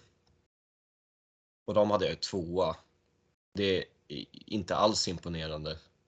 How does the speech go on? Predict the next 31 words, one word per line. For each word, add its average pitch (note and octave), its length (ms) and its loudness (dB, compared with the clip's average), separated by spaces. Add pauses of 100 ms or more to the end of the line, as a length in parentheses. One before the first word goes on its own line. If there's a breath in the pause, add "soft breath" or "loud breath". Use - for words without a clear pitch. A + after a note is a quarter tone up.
(440)
Eh, F2 160 0
special - 400 -2 (200)
team F#2+ 360 -4
powerplay G2+ 520 4
väldigt F#2 440 -2
bra, E2+ 300 -8
boxplay - 480 -6
väldigt F2 380 -4
bra F2 180 -4
med D#2 320 -4 (880)
Norman F2 720 -4
och D#2 180 -6
Brodin E2 600 -6
och E2 160 -10
Kryger, E2 480 -6
men D#2+ 440 -6
alltså, D#2+ 440 -8 (1500)
ingenting G2+ 640 0
ser F2 200 -4
jag E2 140 -2
i E2 60 -6
fem E2+ 220 -6
mot E2 180 -10
fem F2 240 -4
egentligen E2 340 -8
som E2+ 320 -10
skrämmer G2 540 0
mig E2 200 -6
med D#2+ 120 -6
dem. D#2+ 160 -8 (800 soft breath)
Eh, F#2 240 0